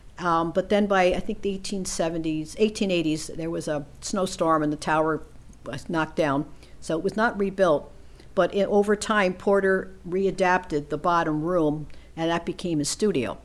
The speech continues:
So people who wanted to study with Porter would walk up Spruce Street,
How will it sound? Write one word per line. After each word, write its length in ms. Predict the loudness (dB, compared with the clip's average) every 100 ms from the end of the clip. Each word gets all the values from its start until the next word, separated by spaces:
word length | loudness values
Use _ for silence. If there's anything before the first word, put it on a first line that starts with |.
| -16 -16 -16 -16
So 220 | -4 -4
people 320 | -2 -4 -2
who 80 | -2
wanted 400 | 0 2 2 0
to 120 | -4
study 360 | -6 -2 0 0
with 160 | -2 -4
Porter 340 | 0 0 0
would 180 | -4 -2
walk 240 | -2 -2
up 100 | -4
Spruce 320 | -8 -6 -6 -6
Street, 420 | -4 -2 -2